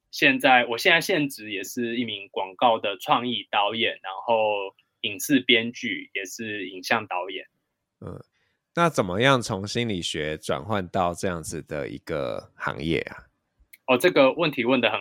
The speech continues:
Speaker 1: 好，<laughs> 因为，
Speaker 2: <laughs>
Speaker 1: <laughs> 因为这大部分呢，我，因为我之前也有在学校有在兼一些课程，然后我蛮多学生都问我同样的问题。那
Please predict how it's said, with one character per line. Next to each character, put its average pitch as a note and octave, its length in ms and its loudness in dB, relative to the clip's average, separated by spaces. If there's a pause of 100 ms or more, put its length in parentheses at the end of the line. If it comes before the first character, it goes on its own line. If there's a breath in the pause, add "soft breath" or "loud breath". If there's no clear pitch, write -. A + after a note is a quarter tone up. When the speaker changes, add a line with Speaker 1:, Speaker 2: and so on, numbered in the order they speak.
Speaker 1:
好， G2+ 320 -4 (140)
<laughs> - 380 2
因 D3+ 60 4
为， D#3 160 8
Speaker 2:
<laughs> - 1040 0
Speaker 1:
<laughs> - 40 -
因 A3 100 10
为 B3 140 8
这 A#3+ 140 2
大 A3 180 8
部 G#3+ 120 0
分 G#3+ 180 0
呢， C#3+ 120 6
我， C3 180 4
因 E3+ 140 4
为 F3 80 6
我 C#3+ 180 4
之 - 220 -10
前 C#3+ 160 2
也 C#3 60 4
有 A#2 160 2
在 A#2+ 340 4
学 G#2+ 220 -4
校 A#2+ 240 0
有 F#2+ 100 -6
在 A2+ 160 -2
兼 A2 300 -4
一 G#2+ 40 -10
些 G2+ 440 -4
课 C#3 260 -2
程， - 220 -10 (200)
然 G2+ 120 -10
后 G2+ 520 -4 (280)
我 A#2 320 -4
蛮 C3 200 4
多 G3 160 6
学 C3+ 240 4
生 C#3+ 220 2
都 C#3+ 160 4
问 C#3+ 220 2
我 F#2+ 160 -6
同 G#2+ 240 -10
样 A#2 200 0
的 G#2 60 -10 (280)
问 A#2 140 -2 (100)
题。 - 340 -20 (280)
那 F3 360 6